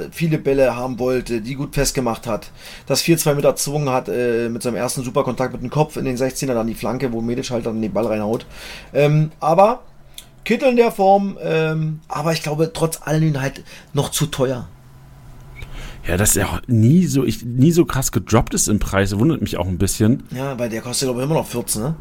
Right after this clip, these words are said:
Speaker 2: Ja, genau, der kostet immer noch vierzehn, weil eigentlich, so, wenn, wenn es ein Erstligaspieler wär und der am Anfang der Saison irgendwie hoch geratet worden wär, wür-, würde von uns mit vierzehn, fünfzehn Mio ist er, glaub ich, rein, weil letztes Jahr halt einfach krass gepunktet hat und dann drei, vier Monate nicht relevant ist, dann ist es ein fünf Millionen Spieler in der
Speaker 1: Ja.
Speaker 2: ersten Liga.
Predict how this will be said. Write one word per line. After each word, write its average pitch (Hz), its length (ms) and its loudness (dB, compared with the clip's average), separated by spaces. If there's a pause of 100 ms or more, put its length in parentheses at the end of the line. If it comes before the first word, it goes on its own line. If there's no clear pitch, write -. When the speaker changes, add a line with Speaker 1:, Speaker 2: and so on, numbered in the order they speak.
(920)
Speaker 2:
Ja, 117 140 10
genau, 139 180 6
der 117 80 4
kostet 127 200 2
immer 180 80 6
noch - 80 4
vierzehn, 113 200 2
weil 107 140 4
eigentlich, 156 560 4
so, 110 180 2
wenn, 113 400 0
wenn 127 100 4
es 123 120 2
ein 123 60 2
Erstligaspieler 104 840 2
wär 110 380 2
und 110 220 2
der 107 60 4
am 101 80 -2
Anfang 131 180 2
der 120 60 4
Saison 117 180 2
irgendwie 107 180 0
hoch 123 140 0
geratet 104 480 2
worden 92 420 2
wär, 98 160 2
wür-, 104 400 2
würde 131 160 6
von 104 160 -2
uns 95 100 -4
mit 92 160 0 (240)
vierzehn, 113 300 0
fünfzehn 120 340 0
Mio 123 180 6
ist - 80 0
er, 95 60 2
glaub 95 160 2
ich, 87 140 -4
rein, 101 140 2
weil 95 80 2
letztes 101 160 0
Jahr 104 100 2
halt 90 40 0
einfach 95 140 -4
krass - 160 -2
gepunktet 123 360 0
hat 104 160 4 (400)
und 104 120 2
dann 104 140 6
drei, 117 180 6
vier 135 140 0
Monate 127 320 4
nicht 110 160 2
relevant 101 400 2
ist, 107 220 -2
dann 92 80 -2
ist 90 100 0
es 95 160 -2
ein 90 140 0
fünf - 240 0
Millionen 107 260 2
Spieler 80 400 -2
in 85 80 -4
der 85 80 0
Speaker 1:
Ja. 80 40 2
Speaker 2:
ersten 82 200 0
Liga. 80 220 0